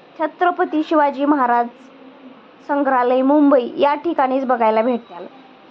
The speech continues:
इतर कुठल्याही ठिकाणी तुम्हाला हा मूर्त्या बघणार, बघण्यासाठी भेटणार नाहीत.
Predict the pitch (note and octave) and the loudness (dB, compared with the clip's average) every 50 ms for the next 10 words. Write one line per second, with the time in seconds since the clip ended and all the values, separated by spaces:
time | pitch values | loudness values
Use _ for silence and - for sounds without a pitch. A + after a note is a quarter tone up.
0 | - - - - A#3 - D#4 D4 D4 D4 - E4 C#4+ - - E4+ D#4+ D4+ D4+ E4 | -18 -14 -12 -10 -4 0 0 0 0 0 -2 -4 -4 -2 0 0 2 2 2 2
1 | E4+ F4 D4 - E4 - C#4+ B3+ C4+ C4+ C4+ D4+ C#4+ C#4 C4+ C4 B3+ C4+ C4 C4 | 0 -2 0 -2 0 0 0 0 0 -2 -2 0 0 0 2 0 0 0 0 0
2 | A#3+ A#3+ - - - - - - - - - - - - - - - - - - | 0 0 0 -2 -6 -12 -20 -20 -20 -20 -20 -20 -20 -20 -20 -20 -20 -20 -14 -6
3 | B3+ C#4+ C#4+ - - C#4 C4 C4 B3+ C#4 C4 C4+ C4 A#3+ A#3+ A#3+ B3 - - - | -4 -4 -4 -4 -2 -2 -2 -2 0 -2 -4 -2 -2 -2 0 0 -2 -2 -4 -2
4 | A#3 B3+ B3+ B3+ B3+ B3 B3+ - A#3+ A#3 A#3+ B3+ B3+ C4+ B3+ C4 - A3+ A3 A#3 | -4 -2 -2 -2 -2 -2 -2 -4 -4 -2 0 0 2 0 0 -2 -2 -2 0 0
5 | A#3+ C#4 D4+ C4+ G#3+ | 0 -2 -4 -4 -6